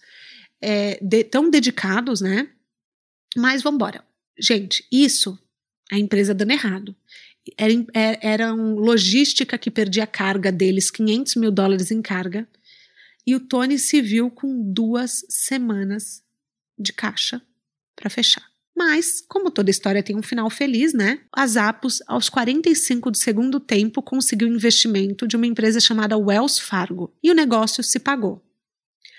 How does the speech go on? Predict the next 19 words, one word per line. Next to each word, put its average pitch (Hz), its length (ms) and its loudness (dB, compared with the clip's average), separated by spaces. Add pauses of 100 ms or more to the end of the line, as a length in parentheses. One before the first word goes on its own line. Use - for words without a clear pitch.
(220)
Assim 302 300 2
que 415 80 -2
ele 240 100 2
foi 220 160 -2
comemorar, 202 840 0
o 214 80 -8
Tony 233 280 0
chegou 202 560 0 (440)
pros 240 180 0
sócios 214 380 0
e 226 60 2
falou 220 240 0
o 220 40 -2
seguinte: 220 600 -4
"Gente, - 600 0 (360)
a 208 40 2
empresa 214 340 0
vai 208 100 0
sobreviver. 196 720 -2